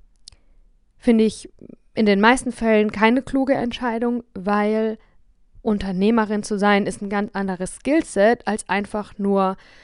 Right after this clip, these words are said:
äh, oder was heißt einfach nur, das hat natürlich auch, ähm, andere Herausforderungen, bringt es mit sich, aber ein Unternehmen,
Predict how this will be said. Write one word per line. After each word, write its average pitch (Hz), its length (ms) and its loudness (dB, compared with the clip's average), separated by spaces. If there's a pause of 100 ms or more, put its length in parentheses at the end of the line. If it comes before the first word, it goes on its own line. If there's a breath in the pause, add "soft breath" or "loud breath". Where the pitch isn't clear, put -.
(280 loud breath)
äh, 190 180 -2
oder 175 180 -8
was 170 140 -10
heißt 175 180 -14
einfach 190 280 -4
nur, 208 180 2
das - 400 -12
hat - 220 -10
natürlich 185 360 -8
auch, 180 360 -4
ähm, 175 260 -12 (180)
andere 190 360 -2
Herausforderungen, 170 720 -6
bringt 180 240 -8
es 175 100 -12
mit 180 200 -10
sich, 202 260 -10
aber 185 260 -6 (480 loud breath)
ein 190 80 -2
Unternehmen, 185 640 -2